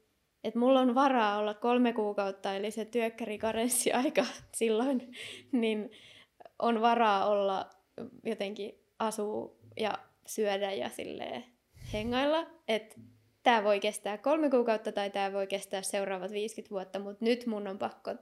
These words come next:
tehdä se valinta, että mä hyppään tähän musaan täysillä, koska jos mä tässäkin vaiheessa vielä keksin syyn nyt panostaa kouluun ja jotenkin hylätä sen musa-, jotenkin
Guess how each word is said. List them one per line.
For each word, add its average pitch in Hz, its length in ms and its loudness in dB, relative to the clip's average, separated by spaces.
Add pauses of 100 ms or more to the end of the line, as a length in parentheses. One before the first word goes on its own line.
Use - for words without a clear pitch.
(100)
tehdä 202 200 -6
se 208 200 -8
valinta, 208 400 -8
että 220 180 -14
mä 202 40 -14
hyppään 214 420 -8
tähän 214 180 -10
musaan 214 420 -8
täysillä, 196 440 -6
koska - 300 -10 (440)
jos 196 160 0
mä 202 120 -6
tässäkin 254 420 2
vaiheessa 202 440 -4
vielä 208 320 -4 (1080)
keksin 208 600 -2 (160)
syyn 226 480 -2 (480)
nyt 233 300 2
panostaa 208 460 -4
kouluun 208 580 -2
ja 196 220 -8 (140)
jotenkin 214 640 -8 (400)
hylätä 214 420 -4
sen 214 360 -6 (400)
musa-, 226 440 -2 (920)
jotenkin 233 640 -10